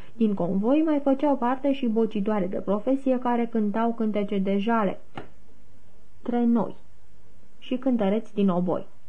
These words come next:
Trenoi se scrie T H R E N O I.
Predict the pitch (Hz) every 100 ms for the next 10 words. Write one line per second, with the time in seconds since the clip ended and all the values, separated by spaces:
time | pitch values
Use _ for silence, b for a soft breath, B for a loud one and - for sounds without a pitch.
0 | - - - 175 156 190 247 269 247 247
1 | 220 190 190 - 220 233 262 254 196 196
2 | 247 - 208 196 226 202 190 220 202 202
3 | 214 - 202 196 190 185